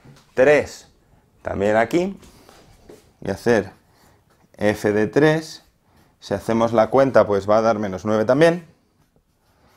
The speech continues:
Y por lo tanto tenemos un mínimo en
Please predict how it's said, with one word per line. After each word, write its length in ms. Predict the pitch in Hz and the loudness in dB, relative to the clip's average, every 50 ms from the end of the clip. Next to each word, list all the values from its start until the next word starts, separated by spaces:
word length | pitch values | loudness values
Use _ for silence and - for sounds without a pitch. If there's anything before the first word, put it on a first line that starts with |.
| _ _ _ _ - | _ _ _ _ -10
Y 100 | - 123 | -10 -6
por 200 | 123 135 135 131 | -2 -2 0 2
lo 160 | 139 139 131 | 2 0 0
tanto 560 | - 143 143 143 139 - 131 139 156 160 147 151 _ _ _ _ _ _ _ | 0 0 -2 -2 -2 -2 -2 -2 -2 -4 -10 -18 _ _ _ _ _ _ _
tenemos 540 | - 113 107 113 117 123 123 123 120 - - | -6 -4 -2 -2 0 2 0 0 0 0 0
un 220 | 127 127 127 123 | 0 2 4 4
mínimo 560 | 123 131 135 135 123 120 123 139 151 151 - - _ _ _ _ _ _ _ _ _ _ _ _ _ _ _ _ _ _ _ _ _ _ _ _ _ _ _ _ _ _ _ _ _ _ _ _ _ _ _ _ _ _ _ _ _ _ _ _ _ _ _ _ _ _ _ _ _ _ _ _ _ _ - - _ _ _ _ _ _ - - _ _ _ _ _ _ _ _ _ _ - | 2 2 2 2 2 2 2 2 0 -2 -6 -12 _ _ _ _ _ _ _ _ _ _ _ _ _ _ _ _ _ _ _ _ _ _ _ _ _ _ _ _ _ _ _ _ _ _ _ _ _ _ _ _ _ _ _ _ _ _ _ _ _ _ _ _ _ _ _ _ _ _ _ _ _ _ -20 -20 _ _ _ _ _ _ -20 -20 _ _ _ _ _ _ _ _ _ _ 0
en 360 | 120 131 143 156 160 - - | 4 4 4 4 2 -2 -8